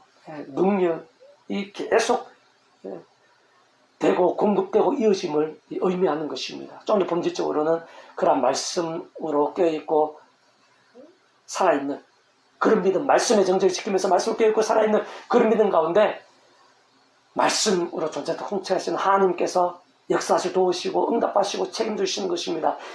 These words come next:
이러한 믿음으로 산 다니엘에게 유로 보면 계속해서 기적적인 은혜와 역사들로 사람은 세상에 못한 하늘의 힘과 역사들로 함께 하시는 것을 볼 수가 있습니다. 직접적으로 말씀해 주신 성령님으로 하늘의 힘과 역사입니다. 근원적으로는 말씀 그대로 제가 말씀하듯이 성삼 삼위일체 하나님의 기뻐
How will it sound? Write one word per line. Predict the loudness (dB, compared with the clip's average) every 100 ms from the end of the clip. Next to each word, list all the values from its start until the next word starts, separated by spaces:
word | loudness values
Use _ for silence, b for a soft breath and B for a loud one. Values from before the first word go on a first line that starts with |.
| B
이러한 | 4 6
믿음으로 | 4 4 2
산 | 2 0
다니엘에게 | 0 2 2 2 2
유로 | 4 4
보면 | 4 2
계속해서 | 4 4 4 2 2 2
기적적인 | 0 0 -2 0
은혜와 | 2 4 4 2 B B
역사들로 | -2 2 2 4 2 -2 B
사람은 | 0 4 4
세상에 | 2 0 0
못한 | 2 0
하늘의 | 0 0 0
힘과 | 4
역사들로 | 2 2 0 2 0 B B
함께 | -2 0 2
하시는 | 2 2 -4
것을 | -4
볼 | -2
수가 | -2 -2
있습니다. | -4 -4 -4
직접적으로 | -4 -2 0 2 2
말씀해 | 2 2 2
주신 | 2 -2 B B
성령님으로 | -8 0 4 4 2 2
하늘의 | 0 2 0
힘과 | 2 0
역사입니다. | 0 2 2 2 -4 0
근원적으로는 | 0 2 0 -2 -4 -6 B B B B
말씀 | 0 0 -2
그대로 | -2 -2
제가 | 0
말씀하듯이 | 0 0 0 -2
성삼 | -6 -2 -2
삼위일체 | -2 -4 0
하나님의 | 0 0 -2
기뻐 | -6 -2 -2